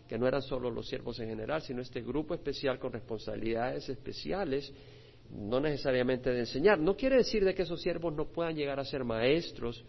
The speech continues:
o enseñar también como maestros. Dentro de estos siervos estaba Felipe en el versículo cinco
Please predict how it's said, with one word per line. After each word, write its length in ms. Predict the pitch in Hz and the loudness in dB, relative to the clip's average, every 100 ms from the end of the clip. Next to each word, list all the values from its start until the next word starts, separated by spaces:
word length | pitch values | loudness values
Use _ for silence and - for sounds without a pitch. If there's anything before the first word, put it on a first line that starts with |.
| - - - | -20 -20 -2
o 140 | 135 | 2
enseñar 420 | 135 127 123 190 240 | 2 2 2 2 2
también 280 | 175 147 | 2 2
como 180 | 143 135 | 2 2
maestros. 640 | 127 151 226 - 131 113 - - - | 2 2 2 0 -4 -6 -8 -14 0
Dentro 280 | 156 151 160 | 2 4 4
de 80 | 208 | 4
estos 260 | - 240 | 2 -2
siervos 560 | - 185 117 117 143 - - - - - | 6 8 8 6 0 -4 -14 -18 -20 -4
estaba 440 | - - 143 147 143 | -2 4 8 8 6
Felipe 480 | 131 123 202 - | 4 6 4 6
en 60 | 135 | 6
el 100 | 117 | 6
versículo 560 | 117 - 135 139 120 113 | 2 2 -2 0 0 0
cinco 500 | 160 196 - 139 | 2 2 2 2